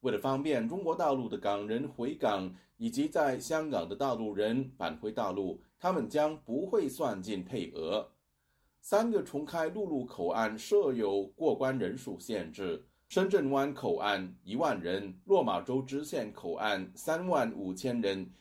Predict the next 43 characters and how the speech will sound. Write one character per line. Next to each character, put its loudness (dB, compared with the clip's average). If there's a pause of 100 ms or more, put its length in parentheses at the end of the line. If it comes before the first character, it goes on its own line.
(120)
以 0
及 2
文 0
锦 -4
渡 0
口 -2
岸 0
五 -2
千 0
人。 2 (520)
为 2
了 6
减 0
低 2
通 -2
关 2
下 0
的 -2
疫 -2
情 -6
风 -6
险， 0 (300)
由 4
香 0
港 0
入 0
境 -4
大 2
陆 -4
的 -10
港 0
人 0 (140)
以 -2
及 2
入 0
境 0
香 0
港 2
的 -6
大 4
陆 -2
人 -2
士 -2